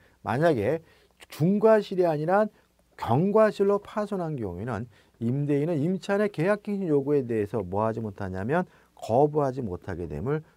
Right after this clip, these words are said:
주의하시기 바랍니다. 그다음 육 호는 너무나 당연한 것이고 칠 호죠. 자, 칠 호인데요. 칠 호에서 두 가지인데 첫째는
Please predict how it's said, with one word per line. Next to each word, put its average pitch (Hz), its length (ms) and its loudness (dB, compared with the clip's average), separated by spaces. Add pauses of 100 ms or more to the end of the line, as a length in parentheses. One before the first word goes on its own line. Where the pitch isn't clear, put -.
주의하시기 120 600 -6
바랍니다. 73 540 -14 (1000)
그다음 254 220 4
육 208 180 2
호는 285 160 2
너무나 208 300 4
당연한 120 480 -6
것이고 90 520 0 (200)
칠 - 260 -6
호죠. 151 200 -8 (2000)
자, 143 180 -4
칠 285 260 0
호인데요. 202 420 6
칠 - 300 -4
호에서 302 160 2
두 - 180 -6
가지인데 165 560 2
첫째는 208 840 0